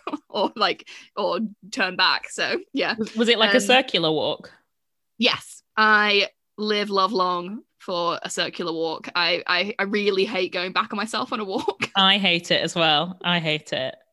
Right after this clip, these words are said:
Speaker 2: I, like,
Speaker 1: Um,
Speaker 2: basically refuse to do ones where you have to go back in the same way.
Speaker 1: Same. Um, anyway, but because of that, I've been, just been listening to a bunch of music while I've been walking, and I was, like, trying to, um,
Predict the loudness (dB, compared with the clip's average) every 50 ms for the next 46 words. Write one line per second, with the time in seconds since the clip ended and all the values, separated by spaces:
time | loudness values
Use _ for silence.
0 | _ 0 2 4 4 6 4 4 4 0 -2 -2 0 0 0 0 -4 -8 -2 0
1 | 2 4 2 2 2 2 0 0 0 -2 -2 0 0 0 0 -2 -4 -4 -4 -2
2 | -4 -2 -4 -8 -12 -8 -6 -4 -4 -2 -2 -4 -4 -4 -10 -10 -6 -2 -2 -2
3 | -2 -2 -2 -2 -2 -4 -4 -8 -12 _ _ _ _ _ _ _ _ _ _ _
4 | _ _ _ -4 -2 -2 -4 -6 -10 _ _ -20 -20 -20 -20 -20 -20 _ _ 0
5 | 2 2 2 2 0 -2 -4 -6 -8 _ _ _ _ _ _ _ _ -16 -4 -2
6 | -2 0 2 0 0 0 -2 -2 -2 -4 0 2 2 4 2 2 0 -2 -6 -6
7 | -6 -6 -6 -6 -4 -4 -6 -6 -4 -4 -4 -2 -4 -6 -6 -6 -8 -8 -6 -6
8 | -6 -4 -4 -4 -4 -4 -6 -8 -8 -6 -8 -12 -14 -14 _ _ -14 -12 -10 -10
9 | -12 -14 -14 -20 -20 -20 _ -4 -4 -2 0 0 0 0 2 2 2 2 2 0
10 | -2 -4 -2 -2 -2 -4 -8 -10 -8 -6 -4 -4 -4 -6 -8 -8 -8 -6 -6 -6
11 | -6 -8 -8 -8 -8 -8 -8 -10 -12 -12 -14 -16 -16 -18